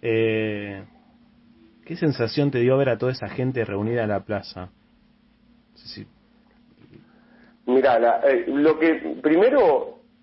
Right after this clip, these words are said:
Speaker 2: eh, lo separo en dos partes, un antes y un después.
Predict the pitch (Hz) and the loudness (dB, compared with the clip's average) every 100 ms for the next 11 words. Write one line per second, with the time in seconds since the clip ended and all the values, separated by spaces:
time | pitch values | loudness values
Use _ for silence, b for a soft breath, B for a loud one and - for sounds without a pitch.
0 | _ - 131 117 113 110 104 104 98 - | _ -2 2 4 4 4 4 2 0 -2
1 | 113 123 - - 185 190 175 170 131 107 | 2 2 2 2 2 2 2 2 2 0
2 | 110 107 151 185 175 160 139 123 110 95 | -2 -2 2 2 2 2 2 0 0 0